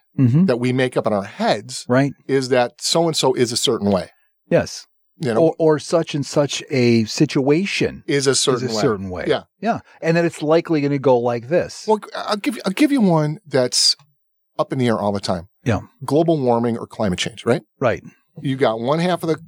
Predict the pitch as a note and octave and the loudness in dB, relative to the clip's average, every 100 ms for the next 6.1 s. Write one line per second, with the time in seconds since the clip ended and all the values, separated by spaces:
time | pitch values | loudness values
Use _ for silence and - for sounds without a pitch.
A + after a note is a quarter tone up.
0 | - _ - D#3+ D#3 D3 C3 A2+ A2+ F#3 | -20 _ -4 0 2 0 -2 -4 -4 0
1 | F#3 F3+ F3 - A2+ A2+ C#3 C#3+ C3 A#2+ | 2 4 0 -4 -4 0 0 0 -2 -4
2 | A#2+ - A2+ G2+ G#2+ G2 G2+ E3+ E3+ E3 | -6 0 0 0 -2 -2 0 2 2 0
3 | C3+ D3+ - - D3 - - - D#3 F3 | 0 0 -2 -2 0 0 -2 0 2 2
4 | G#3+ F3+ C3+ - A3+ C4+ - F#2+ G#2+ C3 | 2 0 0 0 0 0 -2 -4 -6 -10
5 | - B2+ A2+ F#2 _ _ D3+ C#3+ C3+ G3+ | -4 0 0 -2 _ _ -2 -2 2 0